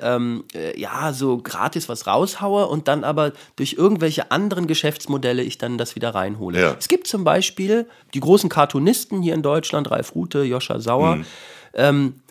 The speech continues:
Speaker 1: die haben schon sehr früh angefangen, jedes ihrer Bilder erstmal online zu veröffentlichen.
Speaker 2: Mhm.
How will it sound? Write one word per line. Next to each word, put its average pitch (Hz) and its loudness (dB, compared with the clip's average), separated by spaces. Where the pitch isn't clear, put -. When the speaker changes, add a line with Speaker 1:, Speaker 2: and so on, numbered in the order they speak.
Speaker 1:
die 127 -6
haben 175 4
schon - -2
sehr 160 2
früh 202 2
angefangen, 160 2
jedes 202 0
ihrer 165 0
Bilder 143 0
erstmal 135 0
online 107 -2
zu - -12
veröffentlichen. 98 -4
Speaker 2:
Mhm. 92 -10